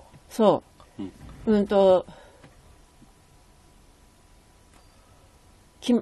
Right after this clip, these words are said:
Speaker 1: あの、気持ちとか-、感情に、あの、真実がある。うんと、これってあの、天才の兆候でちゃんと生きてます。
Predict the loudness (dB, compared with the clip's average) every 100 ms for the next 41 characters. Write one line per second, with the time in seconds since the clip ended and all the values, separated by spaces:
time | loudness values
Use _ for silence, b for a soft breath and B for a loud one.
0 | -4 -4 0 0 0 -2 -4 -12 -14 -4
1 | -2 0 -2 -2 -4 -4 -6 -2 -2 0
2 | 0 0 -2 -6 b b b -14 -10 -6
3 | -4 -4 -4 -10 -14 -14 -20 _ _ _
4 | _ _ _ -12 -10 -8 -2 -2 0 2
5 | 2 2 0 -2 -8 -20 _ b b b
6 | _ -20 -20 -20 _ -20 -20 -20 -20 -20
7 | -20 -20 _ _ _ _ _ _ _ _
8 | _ _ _ _ _ _ -20 b b -6
9 | 0 0 2 2 2 -2 -4 -2 -4 -2
10 | -4 -4 -6 -8 -16 -16 -20